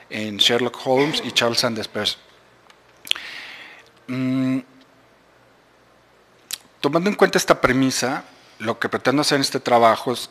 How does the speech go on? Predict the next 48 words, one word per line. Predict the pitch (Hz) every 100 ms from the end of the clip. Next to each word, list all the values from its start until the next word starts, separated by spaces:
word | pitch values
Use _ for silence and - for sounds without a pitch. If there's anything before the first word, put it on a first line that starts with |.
| -
dar | 110 127
respuesta | 139 - 127 - 127
a | 120 120
la | 107
pregunta, | - 110 113 110
¿cuál | - 127
es | 139
la | 139
relación | 120 113 101 117 117
entre | 110 107
semiosis | - 98 107 104 117 104
e |
indagación? | 98 95 92 - 104 135 - - - - - - - -
En | 120
el | 131
proceso | 139 135 170 185
de | 175
indagación, | 147 127 113 - 135 131 139
en | 113
busca | 123 120 -
de | 123
la | 113
conexión | - 101 - 120 117
lógica | 117 135 113
entre | 104 95
semiosis, | 104 104 117 117 127
semiótica | - 107 113 - 113
y |
pragmatismo, | - 101 98 - 117 110 110 - - - - -
he | 131
dado | 143 160 160
con | 135
varios | 127 139
conceptos | - 123 123 110 - 131 -
que | 113
están | - 113 117 117
tan | 117
estrechamente | 104 135 - 127 123
vinculados | 127 113 110 113 107
entre | 107 - 95
sí | 107 120
que | -
hace | - 110
falta | 117 110 113
discriminarlos | - - 98 98 101 104 120
formalmente | - 98 107 107 101 98
para | 101 101
ubicarlos | 90 - 95 107 104